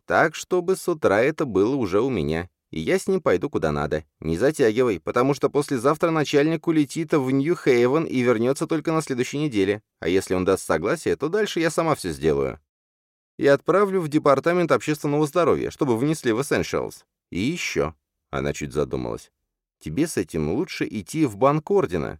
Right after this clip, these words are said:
С нашим письмом и ответом департамента, если они согласятся, то смогут финансировать и на хороших условиях,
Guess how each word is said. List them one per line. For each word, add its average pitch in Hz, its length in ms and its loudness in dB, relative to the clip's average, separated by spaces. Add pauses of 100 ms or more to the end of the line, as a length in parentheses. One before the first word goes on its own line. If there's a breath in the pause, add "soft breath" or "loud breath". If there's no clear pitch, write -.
(140)
С - 100 -20
нашим 135 320 2
письмом 139 420 0
и 120 60 4
ответом 135 340 0
департамента, 107 640 0
если 98 360 -2
они 92 240 2
согласятся, 80 720 -2
то 113 160 -2
смогут 175 420 0
финансировать 156 680 0
и - 20 2
на 131 100 2
хороших 127 420 2
условиях, 113 600 0